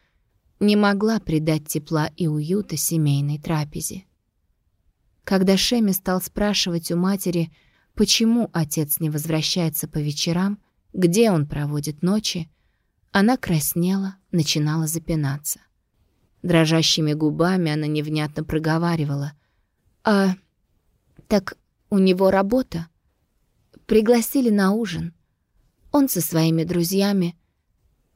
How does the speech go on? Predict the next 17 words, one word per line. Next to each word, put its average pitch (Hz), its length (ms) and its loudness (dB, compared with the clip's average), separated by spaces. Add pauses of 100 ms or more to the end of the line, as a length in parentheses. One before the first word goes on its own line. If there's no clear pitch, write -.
(480)
Но 196 200 4
волнение 190 600 2
его 180 300 -2
матери, 185 680 -4 (640)
её 180 360 2
растерянность 190 840 2
вызывали 185 560 0
у 175 100 -2
Шеми 214 400 0
ещё 175 480 -2
больше 160 400 -2
подозрений. 165 800 -4 (1000)
Если 165 380 2
отец 156 520 0
ужинал 151 400 0
в 151 80 -6
гостях, 147 640 -4